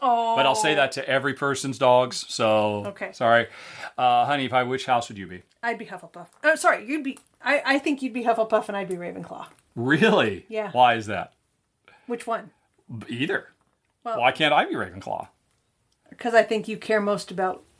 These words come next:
Speaker 1: being a good, kind person.
Speaker 2: All right. Damn it. I'm Hufflepuff.
Speaker 1: Is, is that not
Speaker 2: I have
Speaker 1: it?
Speaker 2: to be the roly-poly, ado-, adorable level ones. Okay.
Speaker 1: <laughs>
Speaker 2: Can't be the cool one. Yeah, I mean, what,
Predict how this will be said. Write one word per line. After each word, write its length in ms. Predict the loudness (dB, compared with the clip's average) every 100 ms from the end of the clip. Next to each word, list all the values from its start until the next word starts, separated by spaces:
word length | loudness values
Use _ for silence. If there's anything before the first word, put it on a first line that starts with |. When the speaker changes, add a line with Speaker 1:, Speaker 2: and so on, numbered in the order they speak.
| -10
Speaker 1:
being 360 | -6 -4 -6 -8
a 100 | -10 -10 -6
good, 280 | -8 -8 -10
kind 260 | -10 -10
person. 400 | -12 -16 -14 -14 -6
Speaker 2:
All 40 | 0
right. 400 | 2 2 0 -6 _ -16 -16 -6
Damn 200 | 0 2
it. 140 | 2 -2 _ _ _ -10
I'm 140 | -8 -6
Hufflepuff. 340 | -8 -8 -2
Speaker 1:
Is, 160 | -2 -2 -12 -14 -8
is 100 | 2
that 200 | 4 4 -2
not 220 | -6 -2 0
Speaker 2:
I 40 |
have 120 | 0
Speaker 1:
it? 40 | 0
Speaker 2:
to 40 |
be 140 | 0
the 80 | 0
roly-poly, 880 | 2 2 2 2 2 2 2 0 -2 _
ado-, 280 | -6 -2 -2
adorable 420 | -2 0 2 2
level 260 | 2 0 -2
ones. 280 | -4 -4 0
Okay. 580 | 0 0 -2 -4 -6 -10
Speaker 1:
<laughs> 80 | -10
Speaker 2:
Can't 720 | -2 0 0 -2 -10 -2 0 0
be 80 | -2
the 80 |
cool 460 | -2 0 4 4 4
one. 380 | 2 -2 -4 -10 _ _ _ _ _ _ _ _ -2
Yeah, 100 | 0
I 40 | 2
mean, 100 | 0
what, 160 | 0